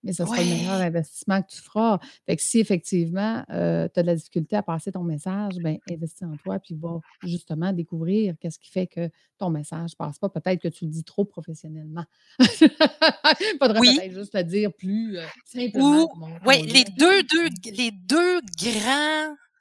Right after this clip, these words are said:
Speaker 2: obstacles, là,
Speaker 1: Mhm.
Speaker 2: c'est les gens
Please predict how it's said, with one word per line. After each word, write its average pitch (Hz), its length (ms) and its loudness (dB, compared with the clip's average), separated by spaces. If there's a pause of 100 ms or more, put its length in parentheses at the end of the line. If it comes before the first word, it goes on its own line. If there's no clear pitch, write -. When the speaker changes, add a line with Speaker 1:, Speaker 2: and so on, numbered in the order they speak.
(160)
Speaker 2:
obstacles, 262 800 2
là, 262 220 -4 (220)
Speaker 1:
Mhm. 196 340 0
Speaker 2:
c'est 247 500 4 (100)
les 208 160 2
gens 240 360 4